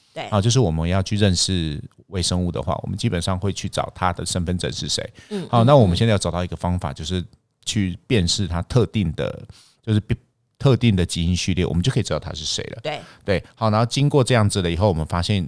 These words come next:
Speaker 2: 那个，呃，我们肠道里面微生物其实是可以被分类的，就是可以被分人种的。
Speaker 1: 哦，
Speaker 2: 对，这个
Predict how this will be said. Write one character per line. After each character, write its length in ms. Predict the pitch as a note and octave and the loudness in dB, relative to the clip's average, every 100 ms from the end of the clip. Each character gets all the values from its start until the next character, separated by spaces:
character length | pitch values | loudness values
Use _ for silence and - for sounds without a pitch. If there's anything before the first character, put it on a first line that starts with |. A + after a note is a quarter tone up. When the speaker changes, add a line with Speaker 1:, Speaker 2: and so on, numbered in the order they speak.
| - | -6
Speaker 2:
那 100 | G2+ | -6
个， 300 | F#2+ F2+ F2 - - _ - | -2 0 -2 -6 -18 _ -2
呃， 160 | G2 | 0
我 40 | F2 | 2
们 140 | F2+ | 2
肠 160 | F2 G2 | 2 2
道 80 | A#2+ | 4
里 80 | |
面 100 | F#2+ | 2
微 120 | F2 E2 | 0 0
生 120 | F#2 | -2
物 60 | |
其 160 | F2 G2+ | -2 -6
实 80 | F2 | -4
是 140 | - | -6
可 320 | - - D#2 | -6 -4 -2
以 120 | G2+ D#2+ | 0 -2
被 160 | F2 D#2+ | -6 -4
分 300 | D#2 D2 D#2+ | -6 -4 -4
类 120 | C#2 | -4
的， 80 | D2+ | -6
就 120 | - | -6
是 80 | - | -4
可 100 | - | -4
以 40 | |
被 120 | F2+ E2+ | -2 -2
分 180 | - E2 | -2 -4
人 280 | E2 D2+ D2+ | -4 -4 -4
种 200 | - - D#2+ | -4 -4 -10
的。 80 | A3 | -8
Speaker 1:
哦， 680 | C#4+ F4 F#4 F#4+ G4 G4 F#4+ | -4 -4 -4 -4 -6 -6 -2
Speaker 2:
对， 140 | G2 | -2
这 100 | F2 | 4
个 160 | - | 4